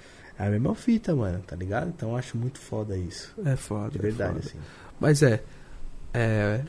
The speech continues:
Speaker 2: o Mítico tá mil e um por cento convidado, vai ser bem-vindo. Não tem treta, não tem treta. Tem desavença. Isso qualquer amigo tem.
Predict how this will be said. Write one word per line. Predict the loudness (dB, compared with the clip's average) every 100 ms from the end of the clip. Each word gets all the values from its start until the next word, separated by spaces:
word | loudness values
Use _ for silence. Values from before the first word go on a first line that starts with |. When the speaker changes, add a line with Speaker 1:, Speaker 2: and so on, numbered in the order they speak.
| -6 -2
Speaker 2:
o | 4
Mítico | 4 6 4
tá | 6 6
mil | 8 6 6 0 -2
e | 2 4
um |
por | 4 2
cento | 4 4 2
convidado, | 2 2 2 2 4 4 2 0 -4 -20 -20 -20 -8 4
vai | 6
ser | 8 8 6
bem-vindo. | 6 4 4 6 8 6 4 -2 -20 -20 -10 -8 -8 -2
Não | 8 12 12
tem | 12 10 8 6 10
treta, | 10 10 8 0 0 -4 -14 -14 -14 -18 -14 -2
não | 2
tem | 4 6
treta. | 4 4 0 -10 -12 -20 -6 6
Tem | 8
desavença. | 10 10 10 8 6 4 -2 -12 -20 -20 -18 2
Isso | 6 8 8 8
qualquer | 8 8 10 12
amigo | 12 10 8 8
tem. | 4 6 8 8